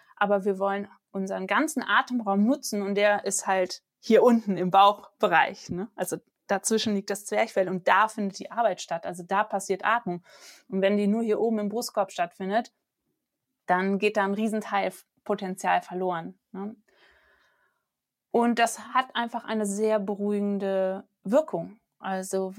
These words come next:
wenn man das mal fünf Minuten macht, einfach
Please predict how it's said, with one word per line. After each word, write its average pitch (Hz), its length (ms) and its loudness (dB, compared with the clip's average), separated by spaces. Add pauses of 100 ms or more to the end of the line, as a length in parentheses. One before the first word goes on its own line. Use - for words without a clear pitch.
(320)
wenn 202 140 2
man 208 120 2
das 196 120 -2
mal 202 100 -2
fünf 247 260 -2
Minuten 202 360 0
macht, 262 420 -2
einfach 190 420 -6